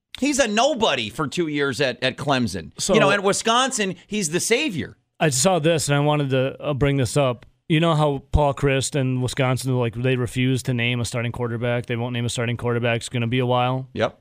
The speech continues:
Speaker 2: So Wisconsin on Twitter, football, the Twitter account, released a hype video, kinda, and they had a lot of shots from practice that's closed to the media. In it, Graham Mertz is wearing a white jersey.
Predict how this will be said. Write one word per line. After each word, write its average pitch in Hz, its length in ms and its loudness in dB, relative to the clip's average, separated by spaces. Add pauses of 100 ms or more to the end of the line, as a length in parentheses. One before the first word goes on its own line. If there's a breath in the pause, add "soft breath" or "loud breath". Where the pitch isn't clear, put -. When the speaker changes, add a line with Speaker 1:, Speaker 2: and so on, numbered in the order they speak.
(520)
Speaker 2:
So 160 160 -6
Wisconsin 139 800 -2
on 120 220 -2
Twitter, 117 560 -4
football, 110 420 -4
the 104 100 -10
Twitter 120 220 -8
account, 101 440 -12
released 123 380 -2
a 107 60 -4
hype 104 240 -8
video, 147 520 -4
kinda, 156 380 -6 (520 soft breath)
and 131 140 -2
they 127 60 2
had 123 100 2
a 120 40 -2
lot 117 400 -2
of 107 60 -4
shots 117 340 -2
from 107 180 -8
practice 110 640 -6
that's 117 320 -10
closed 120 340 -6
to 120 60 -6
the 110 120 -6
media. 123 460 -6 (1300)
In 147 160 2
it, 107 180 -4 (1300)
Graham 135 240 0
Mertz 131 200 0
is 120 80 -4
wearing 120 200 -2
a 113 40 -2
white 110 180 -4
jersey. 110 460 -12